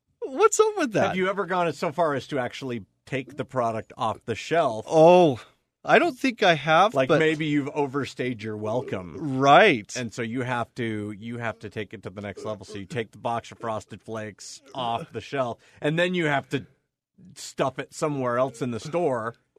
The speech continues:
Speaker 1: Okay, yeah.
Speaker 2: Because you don't wanna walk it all the way back.
Speaker 1: Right. I'll just give it back to the lady at the register.
Speaker 2: I did this just the other day.
Speaker 1: Did you really?
Speaker 2: I was at Home Depot, and I forget what I was there for, but I ended up holding a pair of leather gloves for some
Speaker 1: Okay,
Speaker 2: reason.
Speaker 1: okay.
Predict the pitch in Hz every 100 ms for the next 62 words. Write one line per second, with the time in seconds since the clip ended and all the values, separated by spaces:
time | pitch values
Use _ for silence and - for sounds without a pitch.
0 | _ 127 - 269 247 254 240 277 359 127
1 | - 170 180 139 175 170 156 151 127 143
2 | 139 151 131 117 120 110 92 131 160 117
3 | 123 170 208 156 - 170 165 - 185 170
4 | 135 143 143 - 143 135 131 131 131 127
5 | 120 - 120 120 117 120 220 131 131 139
6 | 165 - 135 - 139 127 123 113 160 247
7 | - 233 226 156 180 220 117 95 - 160
8 | 185 190 170 175 143 214 226 196 151 135
9 | 165 147 202 202 147 135 123 165 185 139
10 | 123 117 123 185 180 - 147 147 139 123
11 | 131 123 110 110 113 101 104 104 123 165
12 | 269 - 143 - 139 147 202 214 233 139
13 | - 143